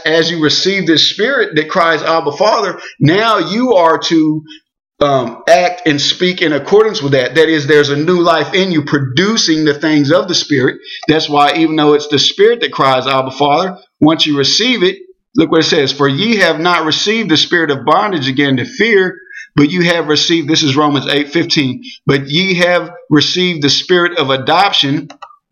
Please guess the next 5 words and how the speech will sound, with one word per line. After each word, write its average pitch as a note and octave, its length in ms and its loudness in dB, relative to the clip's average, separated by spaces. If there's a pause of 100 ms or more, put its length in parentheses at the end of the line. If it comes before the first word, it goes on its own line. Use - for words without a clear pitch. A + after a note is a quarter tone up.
(380)
whereby C#3+ 840 4
we E3+ 360 0
cry, C3 460 2
Abba, C3+ 340 0
Father." G3+ 500 0